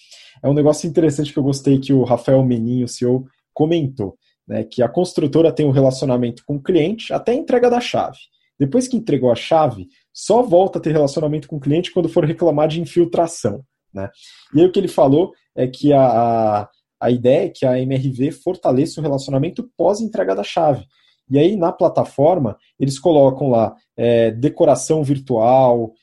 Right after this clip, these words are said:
é, venda de imóveis, né, e várias outro, vários outros, é, benefícios pra pessoa que já é cliente, que ajuda muito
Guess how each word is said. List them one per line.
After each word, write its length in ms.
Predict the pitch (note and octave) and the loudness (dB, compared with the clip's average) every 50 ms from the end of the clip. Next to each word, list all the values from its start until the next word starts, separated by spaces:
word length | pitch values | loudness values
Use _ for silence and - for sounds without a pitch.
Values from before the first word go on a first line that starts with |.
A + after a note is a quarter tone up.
| _ _ _ | _ _ _
é, 280 | - A2 A2 A2 A2 G#2+ G#2+ A2 A#2 | -6 -4 -2 -2 -2 -4 -6 -8 -12
venda 360 | A2+ G#2+ C#3 E3 F#3 F3+ F3 | -8 -4 -4 -2 -2 -2 -2
de 120 | C#3+ B2 | -2 -2
imóveis, 920 | B2+ A#2 A2 A2 A#2 C3+ D3+ D3+ C#3+ C3+ B2 A2 G#2 G#2 G#2 G2+ G2 - - | -4 -4 -2 0 2 2 4 4 4 4 2 0 -4 -8 -12 -12 -12 -14 -12
né, 160 | A#2 B2+ C3 | -10 -8 -6
e 40 | B2+ | -4
várias 400 | - B2+ C3+ E3 F#3+ F3+ C#3+ C3 | -2 0 0 0 -2 -2 -4 -4
outro, 280 | D3 C#3+ C3+ C#3+ C3 | -4 -6 -6 -8 -8
vários 340 | A#2+ A#2+ C3 D#3 - F3 C#3 | -6 -4 -4 -4 -4 -6 -6
outros, 520 | C#3 C#3+ C3+ C3 C3 B2+ A2+ G#2+ - - - _ _ _ _ _ - | -4 -4 -4 -4 -6 -6 -6 -6 -10 -18 -20 _ _ _ _ _ -6
é, 440 | A2+ A2 G#2+ G#2+ G#2+ G#2 G#2 G2 - | -4 -2 0 0 0 -2 -4 -6 -8
benefícios 800 | C3+ A#2+ C3 C3+ C3+ C3 C3+ - F3 F#3 - - - F3+ - - | -2 0 2 4 2 2 0 -4 -6 -6 -6 -6 -8 -8 -8 -8
pra 180 | - - - F3 | -4 -2 0 0
pessoa 380 | - - D#3 C3+ - - D3 | 0 -2 -6 -4 -2 -2 -2
que 100 | C#3 - | -2 -2
já 160 | B2 C3 C3+ C3 | -2 0 2 2
é 60 | C3 | 0
cliente, 640 | C3+ - E3+ D3+ C3 B2 C#3 D#3 - - - F#3 - _ _ _ _ _ _ _ _ | 0 -2 -2 0 0 0 0 -2 -6 -10 -14 -14 -16 _ _ _ _ _ _ _ _
que 140 | - - F3+ | -2 2 2
ajuda 380 | G3 F#3+ D#3 C3 D#3+ F3 E3 D#3 | 4 4 2 2 2 2 2 2
muito 480 | C#3+ C3+ C#3+ D#3 D#3 C3+ - E3 E3 | 2 2 0 0 -2 -4 -4 -4 -4